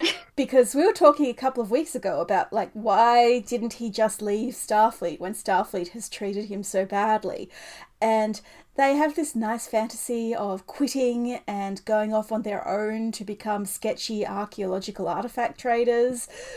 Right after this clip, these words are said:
Speaker 2: which I kind of love because, like,
Speaker 1: <laughs> Because it's, it's so colonialist.
Speaker 2: Yes, but also,
Speaker 1: <laughs>
Speaker 2: like, Picard in Lower Decks is funding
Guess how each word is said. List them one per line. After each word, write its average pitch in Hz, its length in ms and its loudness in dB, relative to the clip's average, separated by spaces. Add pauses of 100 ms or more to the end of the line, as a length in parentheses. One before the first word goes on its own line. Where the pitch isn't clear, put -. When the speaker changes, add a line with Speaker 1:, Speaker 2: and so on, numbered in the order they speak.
Speaker 2:
which 294 160 4
I 311 80 12
kind 330 280 8
of 415 140 2
love 240 300 6
because, 247 420 2 (380)
like, - 260 4 (420)
Speaker 1:
<laughs> 330 140 -2 (2500)
Because 349 280 4
it's, - 320 -2
it's - 240 -2
so 254 680 4 (640)
colonialist. 269 1000 2 (580)
Speaker 2:
Yes, 285 720 6 (340)
but 320 200 8
also, 320 320 4 (520)
Speaker 1:
<laughs> 523 360 -4
Speaker 2:
like, 277 280 2 (640)
Picard 285 600 6
in 269 180 2
Lower 240 240 4
Decks 214 460 2
is 240 200 -4
funding 226 720 2